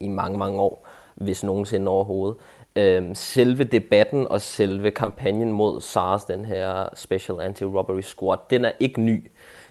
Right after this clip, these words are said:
Øh, hashtagget End sars, det går tilbage til to tusind og sytten. Øh, men, men de t-, tre ugers tid, der nu har været protester i den her omgang, har været af en karakter, som, øh,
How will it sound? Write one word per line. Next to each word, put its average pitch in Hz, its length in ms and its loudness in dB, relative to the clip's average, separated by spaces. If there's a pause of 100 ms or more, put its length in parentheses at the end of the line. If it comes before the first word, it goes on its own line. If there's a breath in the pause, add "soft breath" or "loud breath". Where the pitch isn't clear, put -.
(120 loud breath)
Øh, 92 360 4
hashtagget 127 560 2
End 107 180 -2
sars, 101 340 4
det 107 140 0
går 107 240 2
tilbage 95 320 -2
til 98 140 -8
to 101 180 -6
tusind 101 380 -10
og 98 80 -4
sytten. 104 440 -4 (540 loud breath)
Øh, 98 480 4
men, 104 600 0
men 101 180 0
de 120 220 -2
t-, - 220 -18 (380)
tre - 360 2
ugers 107 280 -2
tid, 110 280 -2
der 107 80 2
nu 104 140 -2
har 110 160 0
været 95 480 2 (320)
protester - 440 0
i - 20 -6
den 104 180 0
her 110 80 -4
omgang, 98 460 -4
har 101 120 0
været 92 380 0
af 92 140 -4
en 95 120 -6
karakter, 101 500 -2
som, 95 320 -6
øh, 95 180 -2